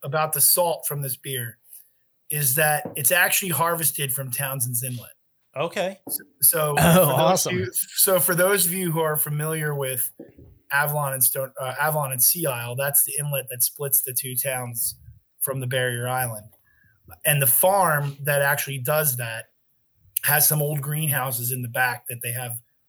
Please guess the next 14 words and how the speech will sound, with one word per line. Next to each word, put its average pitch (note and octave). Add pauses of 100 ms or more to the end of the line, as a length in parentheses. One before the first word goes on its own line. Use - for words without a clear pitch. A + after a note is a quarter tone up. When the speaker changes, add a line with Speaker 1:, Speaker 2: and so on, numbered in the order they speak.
(160)
Speaker 1:
Basically, C3+ (480)
they C#3+
dry D3
the C#3+
water C#3
out B2
and B2+
then B2
they B2+
extract C3+
the -
salt C3
from B2
the, A#2